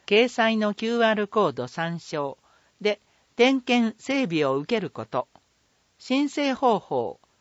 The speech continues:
通帳、領収書、ティーエスマーク加入証、印鑑、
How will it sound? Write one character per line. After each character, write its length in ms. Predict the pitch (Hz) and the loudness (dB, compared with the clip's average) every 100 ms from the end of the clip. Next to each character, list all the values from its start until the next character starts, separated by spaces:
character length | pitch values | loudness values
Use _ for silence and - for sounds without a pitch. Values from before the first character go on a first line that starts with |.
| _ | _
通 260 | - 240 262 | -4 -2 -2
帳、 440 | - 220 196 185 - | 2 4 4 0 -8
領 260 | 160 202 247 | -2 0 0
収 260 | - 226 | -2 -4
書、 280 | 208 - 185 - _ _ _ _ | -4 -6 -6 -8 _ _ _ _
テ 100 | 214 | 0
ィ 160 | 247 269 | 2 0
ー 20 | |
エ 60 | |
ス 160 | 254 247 | -2 0
マ 180 | 240 233 | 2 2
ー 60 | |
ク 160 | 214 147 | 0 -4
加 180 | - 175 | -2 0
入 220 | 208 214 | 0 -2
証、 480 | - 196 180 160 - _ _ _ | -4 -2 -2 -2 -6 _ _ _
印 200 | 220 269 | -2 -2
鑑、 440 | 247 - 226 143 | -2 -2 -2 -2